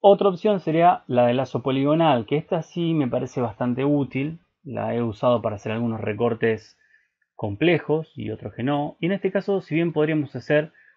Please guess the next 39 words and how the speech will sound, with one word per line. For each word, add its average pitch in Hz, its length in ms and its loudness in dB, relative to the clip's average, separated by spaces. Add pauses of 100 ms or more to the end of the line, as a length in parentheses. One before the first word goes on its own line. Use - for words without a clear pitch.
o 117 140 -4
trazar 139 500 0
toda 120 340 2
una 110 440 -4 (320)
selección 110 420 -4
a 113 60 -2
lo 107 80 0
largo 117 240 0
de 110 80 0
la 110 160 -2
pera, 143 400 2
como 101 160 -8
estoy 107 180 -8
haciendo 113 300 -6
ahora, 131 460 2 (120)
de 113 140 -8
hecho, 113 320 -8
m-, 117 220 -6
me 113 200 -6
convendría 117 460 -2
hacer 123 320 -4 (520)
un 107 160 -10
poco 123 300 0
de 107 120 -6
zoom 151 320 2
para 98 240 -8
que 92 120 -10
sea 120 180 -6
más 101 140 -6
preciso. 139 680 -4 (680)
Ahí, 117 180 0
bueno, 107 300 0
ahí 151 180 0
se - 100 -4
me 120 120 2
fue. 98 200 -8
Igualmente 156 400 -4
no 123 60 0
importa. - 420 -10